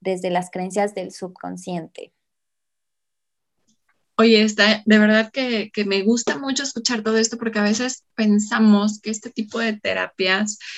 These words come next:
Speaker 2: son como, "voy a hacerle al chumbala cachumbala", ¿no? Y, y, y no tenemos como la información y la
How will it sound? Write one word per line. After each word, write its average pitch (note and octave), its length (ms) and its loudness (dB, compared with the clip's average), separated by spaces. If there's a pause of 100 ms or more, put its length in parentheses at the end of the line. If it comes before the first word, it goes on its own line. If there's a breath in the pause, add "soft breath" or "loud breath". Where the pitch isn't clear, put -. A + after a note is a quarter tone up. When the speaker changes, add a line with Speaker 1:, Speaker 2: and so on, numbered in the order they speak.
(160 loud breath)
Speaker 2:
son G3+ 340 2
como, F3 520 2
"voy F#3+ 160 2
a A3 60 8
hacerle G#3+ 360 4
al G#3+ 100 4
chumbala G#3 480 2
cachumbala", F3+ 760 0
¿no? F#3 340 0
Y, G#3 340 4 (340 loud breath)
y, G#3 460 6
y A3+ 120 8
no A#3 220 6
tenemos C4 520 0
como A#3 260 4
la G3 120 6
información G3+ 760 4
y A#3 60 6
la C4+ 180 0